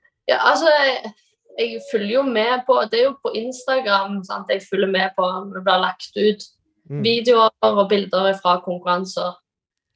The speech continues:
Speaker 1: Så jeg er jo nysgjerrig, selvfølgelig, og så ser jeg bare, «Hm, ja, hun hadde bra sånn, og, åh, hun manglet litt av det», eller,
Speaker 2: Mm.
Speaker 1: ja, sant,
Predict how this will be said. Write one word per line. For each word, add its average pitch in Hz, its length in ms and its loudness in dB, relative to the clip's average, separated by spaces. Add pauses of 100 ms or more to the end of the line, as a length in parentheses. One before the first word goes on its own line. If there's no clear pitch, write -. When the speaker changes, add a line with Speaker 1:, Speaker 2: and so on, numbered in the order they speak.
(420)
Speaker 1:
Så 214 120 2
jeg 196 380 2
er 185 120 -6
jo 170 60 -4
nysgjerrig, 220 960 2
selvfølgelig, 233 680 0
og 180 80 2
så 196 120 -2
ser 190 220 2
jeg 208 200 4
bare, 180 600 -4 (380)
«Hm, 226 360 -2
ja, 208 280 4
hun 208 200 2
hadde 214 260 2
bra 196 300 2
sånn, 196 400 -6
og, 170 380 -4 (400)
åh, 262 220 2 (120)
hun 220 140 -2
manglet 196 300 0
litt 196 240 -4
av 185 120 -2
det», 175 140 -4
eller, 185 560 0 (400)
Speaker 2:
Mm. 127 140 -12
Speaker 1:
ja, 156 160 4
sant, 226 280 -4